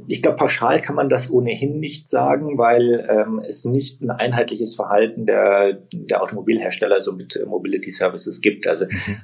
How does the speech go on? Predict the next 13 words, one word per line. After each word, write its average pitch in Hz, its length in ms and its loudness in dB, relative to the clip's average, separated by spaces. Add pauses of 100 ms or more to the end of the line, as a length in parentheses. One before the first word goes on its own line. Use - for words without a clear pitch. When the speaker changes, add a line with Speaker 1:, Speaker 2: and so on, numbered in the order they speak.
(100)
Speaker 1:
ähm, 104 420 0
wenn 98 200 0
ich 127 100 0
mir, 131 140 0
wenn 117 100 2
ich 123 120 -2
mir 113 100 2
angucke, 123 340 0
wer 117 120 4
da - 160 2
heute 107 240 0
was - 180 -6
macht, - 340 -4